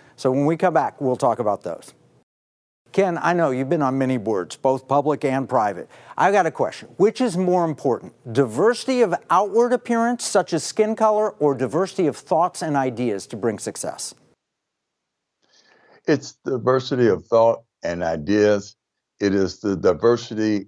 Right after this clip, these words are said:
Speaker 2: in the human spirit. We are as different as individuals as, as snowflakes. And, but the, the reality is that we are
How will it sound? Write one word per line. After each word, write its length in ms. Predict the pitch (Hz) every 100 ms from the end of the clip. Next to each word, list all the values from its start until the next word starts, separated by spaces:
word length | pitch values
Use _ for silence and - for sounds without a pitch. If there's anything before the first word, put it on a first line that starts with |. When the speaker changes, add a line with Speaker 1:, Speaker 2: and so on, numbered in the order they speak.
| -
Speaker 2:
in 120 | 98
the 80 | 90
human 340 | 120 107 98
spirit. 600 | - - 101 87 71 - _ _ - _ _ -
We 400 | 95 120 127 123
are 260 | 110 104
as 380 | 92 92 87 - -
different 460 | 120 123 113 113 - 95
as 180 | 90 -
individuals 1040 | 113 101 95 104 107 107 101 98 95 - _ _ _
as, 320 | 92 85 - - - 120 123 -
as 160 | 101 -
snowflakes. 880 | - 120 123 - 73 60 - - - _ - _ 117
And, 320 | 113 104 104
but 120 | 117 - -
the, 200 | 120 110
the 160 | 117
reality 640 | 110 113 117 143 135 123 110
is 400 | 104 104 101 - _ _ -
that 200 | 98 98
we 200 | 110 104
are 180 | 95